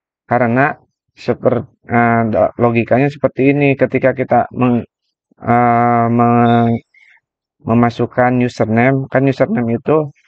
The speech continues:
sintaknya biasanya ya, kalau yang ininya username gitu ya, atau apapun yang ditulis sama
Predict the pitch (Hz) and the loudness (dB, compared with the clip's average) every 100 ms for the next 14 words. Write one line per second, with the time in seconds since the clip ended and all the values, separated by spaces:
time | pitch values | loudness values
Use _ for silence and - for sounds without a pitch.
0 | _ - 123 120 - 143 135 113 110 110 | _ -2 0 0 -2 0 0 0 -2 -4
1 | 107 110 110 104 107 110 110 107 110 - | -2 0 0 -2 0 2 2 -2 -6 -10
2 | _ _ _ _ - 101 107 117 127 - | _ _ _ _ -8 -2 0 0 -4 -12
3 | _ - 104 - 107 104 107 123 117 104 | _ -8 -8 0 0 2 2 2 2 -2
4 | - - - 107 117 - _ - 117 165 | -8 -16 -4 0 0 -2 _ -8 -2 2
5 | 127 127 127 156 143 127 117 113 113 113 | 2 2 -2 -2 -2 0 2 4 4 4
6 | 110 107 - 110 110 104 - _ _ _ | 2 0 -2 0 0 0 -8 _ _ _
7 | _ - - 101 104 104 104 107 101 | _ -12 -6 -2 -2 -2 -2 -2 -4